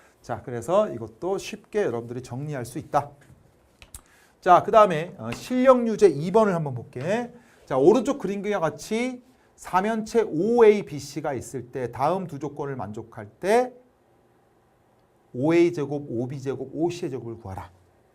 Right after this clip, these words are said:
자, 오에이 제곱, 여기서부터 여기까지 오에이 제곱.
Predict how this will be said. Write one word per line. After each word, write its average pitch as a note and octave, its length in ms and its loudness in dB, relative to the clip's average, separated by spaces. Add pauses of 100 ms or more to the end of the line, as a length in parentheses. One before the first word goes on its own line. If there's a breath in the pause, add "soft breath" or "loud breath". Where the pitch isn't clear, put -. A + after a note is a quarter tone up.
(140)
자, - 300 -10
오에이 E3 460 2
제곱, C3 300 -10
여기서부터 D3 500 -6
여기까지 A#2+ 360 -10
오에이 D3+ 480 2
제곱. - 280 -18